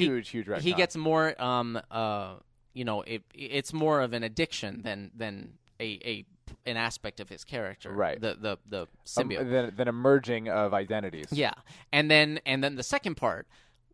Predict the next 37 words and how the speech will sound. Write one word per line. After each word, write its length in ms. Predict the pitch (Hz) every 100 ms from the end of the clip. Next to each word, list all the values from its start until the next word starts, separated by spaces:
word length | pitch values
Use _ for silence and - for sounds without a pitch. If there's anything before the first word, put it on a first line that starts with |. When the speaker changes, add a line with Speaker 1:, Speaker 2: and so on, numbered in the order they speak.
| _
Speaker 2:
w-, 240 | 123 - 139
you 60 | 131
know, 180 | 98 -
if 120 | 131
he's, 180 | 123 -
even 300 | 147 147 147
if 100 | 139
he 60 |
said 180 | 131 135 120
we, 160 | 147
we 160 | 104 147
like 240 | 185 170
being 200 | 160 147
bad, 300 | 131 135 95 -
that's 220 | 160 180
not 140 | 202 175
what 140 | 147
Venom's 320 | 143 139 123
about. 380 | 110 120 95 -
Venom 380 | 120 151 226 202
thinks 380 | - 190 190 -
he's 260 | 190 160
the 100 | 156
good 220 | 135 165 -
guy. 200 | 90 107
Venom 300 | 147 202 208
is 120 | 165
the 60 |
quintessential, 840 | 175 - 208 208 - 180 - 151 135 - _
he's 320 | - 180 180
the 80 | 170
hero 420 | - 180 160 139
in 100 | 131
his 200 | 123 117
own 180 | 120 113
movie. 340 | 110 104 - 101
Speaker 1:
Mm-hmm. 180 | 104